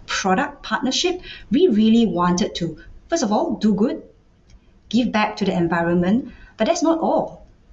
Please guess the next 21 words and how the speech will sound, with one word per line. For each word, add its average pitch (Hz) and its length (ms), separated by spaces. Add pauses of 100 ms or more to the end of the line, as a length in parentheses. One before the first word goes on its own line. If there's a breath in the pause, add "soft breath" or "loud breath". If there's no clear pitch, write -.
(140)
Understanding 254 760
our 165 200
reach, - 520 (200)
influence, - 880
and 180 160
what 185 120
we 208 60
can 165 260
do 196 180
in 180 120
that 165 160
space, - 680 (100)
sustainability, 185 1300 (480 soft breath)
we 339 180
actually 247 280
joined 208 340
forces - 760 (440 soft breath)
to 226 140
power 254 640 (200)
to - 100
support - 760